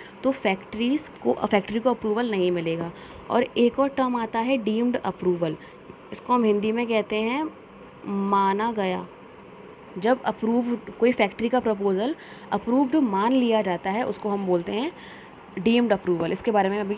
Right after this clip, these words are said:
आगे पढ़ेंगे। ओके, हमने सुना कि सेक्शन सेवन में जो चीज़ें होती हैं वो अगर नहीं मिली इन्फॉर्मेशन तो फैक्ट्री को अप्रूवल नहीं मिलेगा। अब सेक्शन सेवन में चीज़ें होती क्या क्या हैं?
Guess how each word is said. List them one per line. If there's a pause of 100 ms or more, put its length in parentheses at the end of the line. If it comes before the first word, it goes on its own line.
आगे
पढ़ेंगे। (880)
ओके, (320)
हमने
सुना
कि
सेक्शन
सेवन
में
जो
चीज़ें
होती
हैं (520)
वो
अगर
नहीं
मिली
इन्फॉर्मेशन
तो
फैक्ट्री
को
अप्रूवल
नहीं
मिलेगा। (320)
अब
सेक्शन
सेवन
में
चीज़ें
होती
क्या
क्या
हैं?